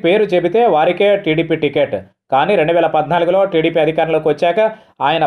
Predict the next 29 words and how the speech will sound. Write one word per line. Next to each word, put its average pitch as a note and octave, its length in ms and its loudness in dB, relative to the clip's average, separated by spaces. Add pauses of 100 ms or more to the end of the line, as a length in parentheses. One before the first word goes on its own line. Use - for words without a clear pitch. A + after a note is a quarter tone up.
(100)
ప్రభావం F3+ 400 2 (100)
తగ్గుతూ E3 280 0 (100)
వచ్చిందనే D3 460 -2
చెప్పాలి. B2+ 320 0 (380)
కేంద్ర F#3+ 300 2
మంత్రిగా E3 340 0 (180)
ఆయన D3+ 240 0
ఢిల్లీ E3+ 260 0
వెళ్లిన D#3+ 260 0
తరువాత D#3 320 0 (480)
జిల్లాపై G3+ 360 0 (140)
ఫోకస్ G3 400 0
తగ్గించారు. C#3+ 460 0 (420)
ఇదే E3+ 140 2 (100)
సమయంలో G3 340 2 (140)
అప్పటి E3 280 0
మంత్రి E3 220 0 (160)
గంటా D3 280 2
శ్రీనివాసరావు E3 540 0 (320)
విజయనగరం F#3+ 500 0
జిల్లా F3+ 160 2 (100)
ఇన్ఛార్జిగా E3 580 0
వచ్చిన D3 300 0
తరువాత F3+ 320 2 (460)
జిల్లాలో F#3 360 2 (140)
గ్రూప్ G#3+ 240 0
రాజకీయాలు D#3 500 0
మొదలయ్యాయి. D3 460 0 (480)
అప్పటి A3 200 0